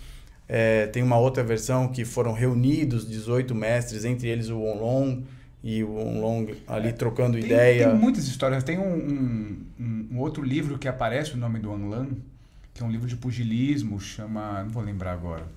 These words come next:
Speaker 2: mas, é, Shan Shi Wushu, alguma coisa assim, que a-, eles, aparece o nome.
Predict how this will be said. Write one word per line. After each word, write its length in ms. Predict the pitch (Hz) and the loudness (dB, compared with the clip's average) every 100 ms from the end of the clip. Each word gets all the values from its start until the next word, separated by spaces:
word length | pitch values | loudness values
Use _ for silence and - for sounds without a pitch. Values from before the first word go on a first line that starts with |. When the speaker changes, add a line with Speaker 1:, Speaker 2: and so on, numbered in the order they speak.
| - - | -18 -16
Speaker 2:
mas, 440 | 101 90 - - - - - - - - - - | -14 -12 -14 -16 -16 -18 -20 -20 -20 -20 -18 -10
é, 240 | 92 90 85 | -8 -6 -8
Shan 460 | - 107 131 131 | -8 -6 -2 -2
Shi 520 | 107 - - 117 127 120 | -4 -10 -10 -4 -2 -2
Wushu, 460 | 110 107 - 104 | -4 -6 -8 -8
alguma 240 | 92 107 110 | -6 -6 -6
coisa 160 | 110 104 | -6 -8
assim, 80 | 92 | -4
que 100 | 120 | -4
a-, 100 | 120 | -6
eles, 280 | 123 117 - - | -6 -6 -8 -8
aparece 520 | 135 147 147 151 143 131 | -2 2 2 2 -2 -4
o 20 | |
nome. 300 | 113 104 | -4 -4